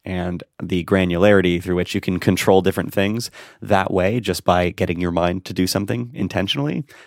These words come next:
is only going to become more powerful over time. So devices like the one that I have been participating in some early development with, um, and others that are now on the market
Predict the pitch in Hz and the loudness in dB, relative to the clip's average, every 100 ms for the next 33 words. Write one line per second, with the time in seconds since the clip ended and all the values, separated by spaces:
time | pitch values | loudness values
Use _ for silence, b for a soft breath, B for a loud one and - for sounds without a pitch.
0 | B - 92 - _ _ 110 107 101 92 | B -2 -2 -2 _ _ 4 6 4 4
1 | 92 90 85 85 87 85 82 50 - 98 | 2 0 -2 -2 -2 -2 0 -2 -2 -4
2 | 95 - - - - B B - 120 107 | -6 -6 -8 -8 -16 B B 2 6 8
3 | 92 101 120 123 127 107 98 98 95 92 | 6 4 4 4 4 4 6 6 6 4
4 | 92 92 92 - 92 82 - 92 87 101 | 4 4 2 0 -2 -2 -2 -2 -2 -6
5 | - 92 - 87 85 85 - 87 85 90 | -6 -4 -2 -2 -2 -4 -4 -4 0 0
6 | 87 87 85 85 - - 87 - B B | 2 0 2 0 0 -4 -4 -4 B B
7 | B B B - 101 90 85 82 82 - | B B B -4 0 2 2 -2 -6 -10
8 | - 98 87 85 85 80 - - 107 95 | -4 -2 0 -2 -4 -6 -10 0 2 4
9 | 90 85 92 90 87 90 90 92 87 101 | 4 2 2 4 2 0 0 0 2 2
10 | 117 120 101 - | 2 2 0 -2